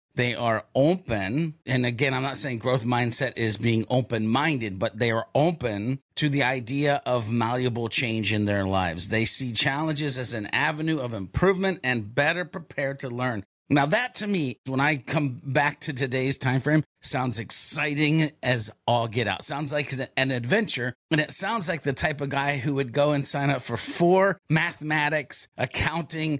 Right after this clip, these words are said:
type courses because now he realizes he needs to know the numbers.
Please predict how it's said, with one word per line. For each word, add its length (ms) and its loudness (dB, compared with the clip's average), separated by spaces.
type 460 -2
courses 880 0
because 360 2
now 200 0
he 160 -2
realizes 560 0
he 160 -2
needs 280 2
to 140 -2
know 300 4
the 140 0
numbers. 760 2